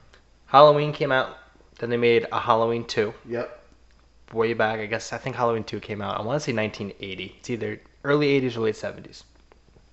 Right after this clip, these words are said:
Speaker 1: Then they continue on with the series. They throw Season of the Witch in there, which is a Michael Myers movie. And then Rob Zombie decides to relaunch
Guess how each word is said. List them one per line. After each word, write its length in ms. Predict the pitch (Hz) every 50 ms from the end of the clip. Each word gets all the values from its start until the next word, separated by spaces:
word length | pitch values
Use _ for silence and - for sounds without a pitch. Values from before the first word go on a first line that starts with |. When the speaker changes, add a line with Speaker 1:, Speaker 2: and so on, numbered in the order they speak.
| _
Speaker 1:
Then 840 | - 151 160 165 165 165 165 165 160 160 160 156 160 160 160 151 123 - - - - _ _
they 120 | - 135 131
continue 460 | - 139 117 - 139 127 127 123 123
on 160 | 120 120 123
with 100 | 120 120
the 60 | - 113
series. 500 | - - 117 110 107 107 107 107 101 -
They 60 | 107
throw 200 | - - 110 107
Season 400 | - - - 113 110 104 104 107
of 40 | 104
the 60 | 101
Witch 240 | 95 101 98 - -
in 60 | 107
there, 160 | 98 95 98
which 160 | 95 92 - -
is 100 | 95 95
a 40 | 98
Michael 240 | 98 95 92 98 98
Myers 320 | 101 101 98 98 95 92
movie. 320 | 104 101 98 101 110 107 - - - - - - - -
And 80 | 117
then 220 | 120 123 123 123 117
Rob 260 | 117 117 117 107 104
Zombie 320 | 117 117 113 110 107 110
decides 520 | 104 107 - - - 107 104 101 - - -
to 280 | - - 104 101 101 98
relaunch 840 | 98 101 104 110 101 104 101 101 104 101 - - - - - -